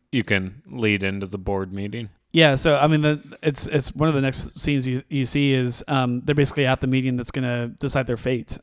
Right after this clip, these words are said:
Speaker 2: Um, the, the kids are there, the, the board's meeting and all that kind of stuff. And then, um, you know, Orion's like,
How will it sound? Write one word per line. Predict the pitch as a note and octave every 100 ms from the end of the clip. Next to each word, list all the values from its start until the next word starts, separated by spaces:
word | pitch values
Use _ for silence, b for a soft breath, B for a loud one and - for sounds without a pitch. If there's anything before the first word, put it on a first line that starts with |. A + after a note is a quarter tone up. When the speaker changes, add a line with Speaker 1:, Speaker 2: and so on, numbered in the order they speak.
| -
Speaker 2:
Um, | B2+ A#2+ A#2 A#2 B2
the, | B2+ -
the | C#3+
kids | D3 C3+
are | C3
there, | C3 C3 C3 B2+
the, | B2 A#2+ B B B
the | C3
board's | C#3 C3 B2+ - -
meeting | - C#3 C3 B2+
and | B2+
all | B2
that | A#2+
kind | B2+
of | B2+
stuff. | - B2+ B2
And | C#3 C3
then, | B2+ B2 B2 B B B
um, | - B2+ A#2+ A#2 A#2 - -
you | C#3
know, | A#2+ A#2+ A#2 - -
Orion's | C#3 C#3 C#3 B2+ C3
like, | A#2+ -